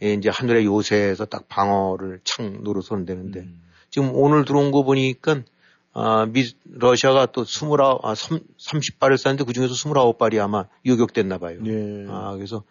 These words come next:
Speaker 1: 미국 쪽에서는, 어, 까딱없다.
Speaker 2: 음.
Speaker 1: 음, 패트리엇은 건재하다.
Speaker 2: 음.
Speaker 1: 라고 러시아는 우기고 있고 어느 쪽이 맞는지는 모르긴 하겠는데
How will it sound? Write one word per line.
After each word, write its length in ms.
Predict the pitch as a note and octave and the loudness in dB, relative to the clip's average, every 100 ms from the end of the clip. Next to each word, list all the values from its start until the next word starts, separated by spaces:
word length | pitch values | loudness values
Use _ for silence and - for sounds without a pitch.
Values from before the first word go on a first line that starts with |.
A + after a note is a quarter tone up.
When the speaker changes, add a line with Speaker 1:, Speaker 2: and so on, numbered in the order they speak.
| _ _ - | _ _ -4
Speaker 1:
미국 240 | A#2 G2 | -2 -2
쪽에서는, 440 | A2 G2+ G#2 A2 G#2 _ _ _ _ _ _ | -2 -4 -4 -6 -10 _ _ _ _ _ _
어, 140 | G2 F#2 | -16 -10
까딱없다. 680 | G#2 - G2+ F#2+ A2 G2+ _ _ | -8 -6 -8 -6 -6 -6 _ _
Speaker 2:
음. 200 | G2 F#2 F#2 | -16 -14 -14
Speaker 1:
음, 260 | F2+ E2+ - - | -14 -16 -16 -8
패트리엇은 800 | A#2+ - B2 A#2 A2 A#2+ A2 - | -8 -4 2 4 2 0 -6 -4
건재하다. 680 | A2+ A2+ G#2+ G2 F#2+ F2 _ _ G#2 | -2 0 0 -2 -4 -8 _ _ -16
Speaker 2:
음. 260 | G2 F#2+ F#2 | -14 -6 0
Speaker 1:
라고 320 | G#2+ G#2+ A2 | 2 2 2
러시아는 520 | G#2 F#2+ G#2 A2+ A2 | 2 0 -2 -2 -4
우기고 400 | G#2 G#2+ A#2 G#2+ | -6 -4 -2 -2
있고 360 | G2 - F2+ - _ _ _ - | -4 -6 -12 -12 _ _ _ 0
어느 240 | A2+ A#2+ | 2 2
쪽이 240 | - B2+ | 2 2
맞는지는 440 | A#2+ A#2 A2+ A2 A#2+ | 4 2 0 0 2
모르긴 280 | A2 A2 G#2+ | 4 4 2
하겠는데 460 | G2+ G2+ G#2 A2 | 2 -2 -4 -8